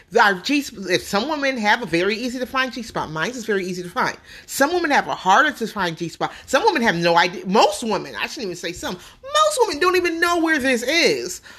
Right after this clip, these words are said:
um, because they don't masturbate, because they don't play around, because they don't explore and look, I mean, and play around in that area. 'Cause you do need to know yourself.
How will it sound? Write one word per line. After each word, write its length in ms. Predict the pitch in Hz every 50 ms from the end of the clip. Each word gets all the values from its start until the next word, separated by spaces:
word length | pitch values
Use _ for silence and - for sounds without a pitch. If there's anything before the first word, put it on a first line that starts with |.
| - - - _ -
um, 180 | 262 254 254 285
because 500 | 359 349 - - 285 285 277 247 - -
they 160 | 240 226 220
don't 320 | 170 175 196 196 202 160
masturbate, 580 | 190 185 185 196 185 - - 156 147 139 139 139
because 420 | 175 185 - - 262 262 247 208
they 100 | 226 214
don't 180 | 202 202 196 196
play 200 | - 214 190 185
around, 340 | 180 170 170 160 151 147 135
because 380 | 180 - - 294 277 262 226
they 140 | 247 247 233
don't 280 | 214 220 214 202 170 143
explore 560 | 170 - - - - 240 233 220 214 202 180
and 140 | 180 180 202
look, 160 | 214 208 - -
I 60 | 214 214
mean, 220 | 233 247 269 - _ - - - - -
and 140 | - 277 269
play 160 | - 330 349
around 340 | 427 440 440 494 571 605 539
in 60 | 415
that 180 | 240 202 185 117
area. 260 | 143 180 165 165 165 170
'Cause 220 | - 339 302 -
you 180 | 359 370 359 330
do 220 | - 359 370 370
need 220 | 359 370 359 359
to 80 | 349 359
know 200 | 339 349 349 370
yourself. 480 | 349 330 330 302 - - 233 - -